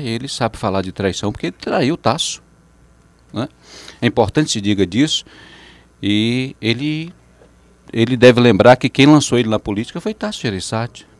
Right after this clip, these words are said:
Ele deve muito ao senador Tasso.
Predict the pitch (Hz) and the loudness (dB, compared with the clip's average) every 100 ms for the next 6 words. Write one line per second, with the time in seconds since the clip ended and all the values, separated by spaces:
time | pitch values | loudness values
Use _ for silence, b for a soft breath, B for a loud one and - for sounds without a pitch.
0 | _ _ _ B B B B B 104 104 | _ _ _ B B B B B 2 2
1 | 104 110 104 104 127 143 - 80 - 87 | 4 4 4 4 6 6 2 -6 -6 -6
2 | 82 85 - 85 76 - - | -4 -6 -4 -2 -2 -4 -12